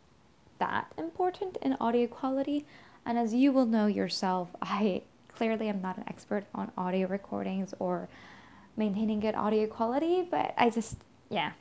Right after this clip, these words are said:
Uh, basically, if you also wanted to start an audio diary, you just need your phone, because pretty much all smartphones that I know,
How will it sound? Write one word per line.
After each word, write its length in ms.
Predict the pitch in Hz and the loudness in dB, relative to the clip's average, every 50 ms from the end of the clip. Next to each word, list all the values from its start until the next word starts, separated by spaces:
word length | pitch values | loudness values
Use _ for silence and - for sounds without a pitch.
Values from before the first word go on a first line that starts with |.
| - - - - - - | -18 -20 -20 -18 -6 -4
Uh, 100 | - - - - - | -4 -4 -4 2 6
basically, 520 | 262 254 247 247 247 226 - 226 214 214 | 8 8 8 8 4 2 4 4 4 4
if 160 | 214 214 - - | 2 -2 0 0
you 180 | 247 247 262 | 2 2 2
also 320 | 269 254 262 - - 294 285 | 2 0 -2 -4 -2 -2 0
wanted 300 | 277 277 285 285 277 - | 0 0 0 -2 -2 -4
to 80 | 277 | -6
start 260 | 269 - - 254 247 | -6 -2 -2 0 0
an 120 | 254 247 240 | 2 2 2
audio 260 | 233 226 226 240 233 | 0 2 2 0 0
diary, 400 | 240 240 233 240 247 247 254 269 - - - - - - - - | 0 0 -2 0 0 0 -2 -2 -6 -12 -20 -20 -20 -20 -20 -6
you 160 | - 208 214 | -2 -2 0
just 240 | 190 196 196 - - | 0 -2 -6 -4 -2
need 200 | 196 185 175 175 - - - | -2 0 -2 -2 -6 -10 -8
your 140 | - 185 180 | -6 -6 -6
phone, 300 | - 208 202 - - - - - | -6 -8 -10 -10 -10 -12 -12 -12
because 500 | - - - - - - - - - - - _ _ - _ _ _ - _ | -12 -12 -8 -8 -8 -8 -8 -12 -16 -20 -20 _ _ -20 _ _ _ -20 _
pretty 220 | - - 190 185 180 | -14 -10 -6 -6 -4
much 180 | 180 175 170 - | -6 -6 -4 -2
all 160 | - 180 185 180 | 0 0 0 -2
smartphones 680 | - - 190 180 - - - 196 185 180 180 180 170 | -4 -4 -4 -6 -6 -4 -4 -4 -2 -2 -4 -6 -6
that 100 | - 185 | -4 -4
I 100 | 180 180 | -2 0
know, 320 | 185 214 247 262 262 262 | 0 2 2 2 0 0